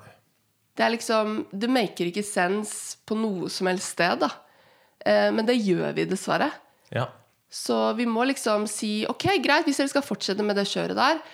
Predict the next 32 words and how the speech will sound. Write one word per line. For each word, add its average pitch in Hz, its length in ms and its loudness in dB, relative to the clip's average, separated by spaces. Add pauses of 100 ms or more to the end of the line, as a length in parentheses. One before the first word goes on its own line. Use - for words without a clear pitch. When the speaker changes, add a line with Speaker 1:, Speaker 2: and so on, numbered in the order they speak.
Speaker 1:
så - 140 -6
skal 254 120 0
jeg 220 60 2
i 202 60 -2
hvert - 120 -10
fall 202 140 -2
slutte 196 240 -4
å 185 60 -2
lytte - 260 -16
til - 120 -14
dere." - 240 0 (480)
Speaker 2:
Ja. 104 120 -8 (460)
Speaker 1:
Synes 330 240 0
jeg, 175 240 2
da. 143 80 -2 (320)
Speaker 2:
Ja. 139 100 0 (800)
At 117 80 -2
det 127 80 6
er 120 240 6
et 113 180 -2
eller 120 120 4
annet 110 280 -2
i 107 440 -2 (100)
enhver 101 440 0
som 104 180 -4
er 98 80 -4
nødt 95 120 -10
til 98 140 -2
å 98 80 -4
vekkes, - 1040 -6
om 95 120 -8
at 85 100 -12